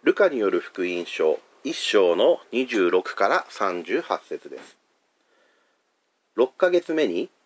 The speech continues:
天使ガブリエルはナザレというガリラヤの町に神から使わされた。ダビデ家のヨセフという人の言い名付けである乙女のところに使わされたのである。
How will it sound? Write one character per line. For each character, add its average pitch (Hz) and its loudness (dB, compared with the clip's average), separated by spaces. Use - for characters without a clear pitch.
天 202 4
使 - -6
ガ 104 4
ブ 113 2
リ 117 6
エ 107 6
ル 90 2
は 80 0
ナ 147 2
ザ 190 4
レ - 0
と 101 2
い 95 0
う 85 2
ガ 90 2
リ - 2
ラ 123 4
ヤ 113 6
の 110 0
町 101 -2
に 90 -6
神 110 -4
か 120 0
ら 120 0
使 - -6
わ 90 0
さ 85 0
れ 78 -4
た。 - -20
ダ 110 4
ビ 147 -2
デ 147 2
家 135 2
の 107 2
ヨ 123 2
セ - 4
フ - -4
と 98 2
い 98 0
う 92 2
人 101 0
の 90 2
言 107 -6
い 120 -4
名 120 0
付 113 -2
け - -
で 101 4
あ 92 6
る 92 2
乙 104 0
女 147 2
の 101 2
と 113 -4
こ 107 4
ろ 110 6
に 123 0
使 - -2
わ 92 4
さ 92 0
れ 87 -2
た 85 -2
の 82 -6
で 120 -2
あ 78 -10
る。 - -12